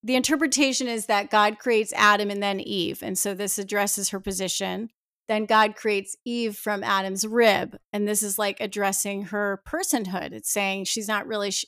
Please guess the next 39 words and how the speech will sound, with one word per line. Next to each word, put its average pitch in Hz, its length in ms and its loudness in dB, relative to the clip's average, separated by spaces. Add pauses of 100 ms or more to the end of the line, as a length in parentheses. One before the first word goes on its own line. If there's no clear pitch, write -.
her 202 260 -2
own. 214 380 2
She's 190 260 -8
been 196 220 -4
made 196 280 0
from 190 260 -4
this 180 180 -4
piece - 340 -8
of 175 220 -10 (140)
Adam. 180 480 2
So 190 200 -4
that 175 220 -2
makes, 180 300 -8 (120)
means 190 300 -6
she's 180 220 -8
not 180 240 -4
really 175 240 -8
her 175 260 -14
own. 175 380 -8 (420)
And 214 260 0
then 233 640 2
there's 208 280 0
her 208 120 -4
purpose. 233 800 0 (560)
So 208 400 2
this 208 200 0
interpretation 214 760 -2
says 208 240 2
that 202 180 0
God 196 260 4
has 208 220 -2
given 196 500 -2
Eve 247 280 -4
the 208 100 0
role 190 280 2
of 185 120 -2
helper 226 400 -2
to - 220 -4
Adam. 185 460 0